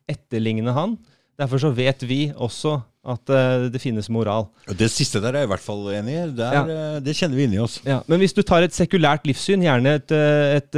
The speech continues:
Speaker 1: livssyn som sier at, eh, Gud ikke finnes, så har du da en virkelighetsforståelse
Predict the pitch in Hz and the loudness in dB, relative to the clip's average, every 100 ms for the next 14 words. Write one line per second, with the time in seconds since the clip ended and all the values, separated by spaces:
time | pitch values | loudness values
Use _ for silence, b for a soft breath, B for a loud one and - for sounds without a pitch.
0 | 139 123 - 147 147 - 143 - 127 110 | 0 0 -2 -4 -2 -2 -4 0 2 2
1 | 117 - 131 123 123 123 - 123 120 117 | 0 2 2 2 2 0 0 2 2 2
2 | 117 143 131 202 - 160 143 135 143 151 | 0 0 0 0 0 2 4 6 4 4
3 | 147 - 101 - - 104 113 110 - 214 | 0 -2 -6 -4 -6 -2 -2 -2 -2 -4